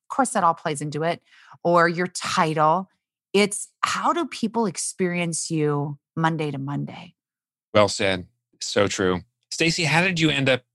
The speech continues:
Speaker 2: becoming such an expert on influence?
Speaker 1: A lot of rough feedback over the years. <laughs>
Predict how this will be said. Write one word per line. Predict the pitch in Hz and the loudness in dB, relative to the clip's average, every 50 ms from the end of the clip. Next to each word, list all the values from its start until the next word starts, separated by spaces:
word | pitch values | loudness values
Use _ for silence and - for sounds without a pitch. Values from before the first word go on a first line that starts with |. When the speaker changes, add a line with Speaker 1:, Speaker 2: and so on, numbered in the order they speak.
| _ - | _ -6
Speaker 2:
becoming | 120 113 - 117 117 113 110 107 | -6 -4 -2 0 0 0 0 -2
such | - - 110 104 - - | -4 -4 -4 -2 -2 -2
an | 107 101 | -4 -2
expert | - - 107 - - - - 101 98 90 - | 0 -2 -2 -2 -2 -4 -2 -2 0 0 0
on | 95 98 95 92 92 92 90 - - - | 2 2 2 2 0 -4 -8 -8 -4 -2
influence? | 120 107 - - 92 80 80 - - - - - _ _ _ _ _ _ _ - | -2 -2 -2 -2 -4 -4 -4 -6 -6 -8 -10 -12 _ _ _ _ _ _ _ -4
Speaker 1:
A | - 175 170 | -4 0 4
lot | 170 165 165 170 156 | 6 6 6 6 4
of | 147 147 147 - - - | 0 -4 -6 -10 -12 -10
rough | - 156 151 170 175 175 - | -6 0 4 4 4 4 2
feedback | - - - 180 175 - - 202 202 214 - 208 | -6 -6 -6 -6 -4 -2 2 2 2 2 2 -2
over | 208 202 220 220 | -4 -4 -2 -2
the | 208 226 | -2 -2
years. | 220 226 240 254 254 - - - - - | 2 4 4 4 4 2 -4 -4 2 2
<laughs> | - | 4